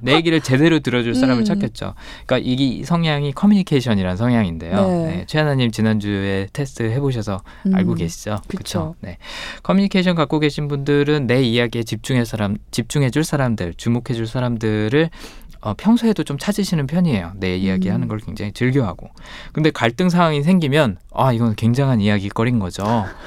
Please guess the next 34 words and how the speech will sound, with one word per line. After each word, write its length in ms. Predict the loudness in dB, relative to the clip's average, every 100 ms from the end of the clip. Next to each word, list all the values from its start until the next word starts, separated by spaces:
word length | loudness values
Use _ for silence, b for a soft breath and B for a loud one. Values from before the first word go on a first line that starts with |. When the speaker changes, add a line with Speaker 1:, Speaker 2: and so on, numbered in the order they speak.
| B B B -4
Speaker 1:
지금 280 | 2 4 6
얘가 180 | 4 4
나한테 300 | 2 2 2
뭐라 260 | 4 2 2
그랬는지 360 | 0 0 0
한번 200 | 0 0
들어봐"라고 1120 | 0 2 2 0 -4 -8 -6 0 2 4 2 0
Speaker 2:
네. 20 |
Speaker 1:
사람들한테 640 | 0 0 0 -4 -2 -2 0
얘기해 260 | 0 0
줄 100 | -2 -4
수 140 | -6
있으니까 760 | -6 -4 -4 -4 -6 -2 -2 2
Speaker 2:
아. 540 | 2 4 2 0 -4 -2
Speaker 1:
얘기거리가 420 | 0 0 -2 -4
생긴 320 | -2 -2 0 -2
거예요. 380 | -4 -8 -14 -14
그런데, 420 | -6 -2 2 2 2 B B B -2
어, 280 | 2 2 2
누가 240 | 2 4
안 120 | 2 2
들어줘요. 440 | 2 2 0 0 0
Speaker 2:
음. 80 |
Speaker 1:
아니면 280 | 2 2 0
무시를 420 | 0 0 2 2
해요. 240 | 2 0 -2 -10 -4
"야, 120 | -2 -2
그게 200 | 0 2
뭐 200 | 4 2
문제야. 580 | 2 -2 0 2 0 -2
그게 220 | -4 -2
뭐 100 | -2
갈등 320 | -2 -2 0 0
상황이야. 580 | 0 -2 -2 -4 -6